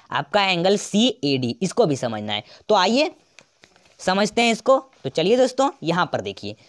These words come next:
तो हमारा यहाँ पर सबसे पहले हम गिवन वगैरह देख लेंगे इसमें क्या है। तो यहाँ पर पहले हमारा जो दिया हुआ है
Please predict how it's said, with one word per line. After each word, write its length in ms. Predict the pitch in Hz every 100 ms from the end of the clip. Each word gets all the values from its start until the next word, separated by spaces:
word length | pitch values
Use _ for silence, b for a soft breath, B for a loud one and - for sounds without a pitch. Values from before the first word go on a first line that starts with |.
| b _
तो 60 | 180
हमारा 400 | 175 196 190 233
यहाँ 260 | 262 226 233
पर 160 | 254
सबसे 280 | 247 220 233
पहले 180 | 240 240
हम 100 | 226
गिवन 340 | 165 170 220 220
वगैरह 320 | 190 202 208
देख 200 | 190 196
लेंगे 220 | 208 208
इसमें 300 | 202 208 208
क्या 220 | 202 185 175
है। 180 | 208 208 B -
तो 60 |
यहाँ 300 | 190 185 208
पर 120 | 233 240
पहले 220 | 214 220
हमारा 320 | 208 196 202
जो 120 | 208 185
दिया 280 | 160 185 170
हुआ 240 | 117 107
है 120 | 104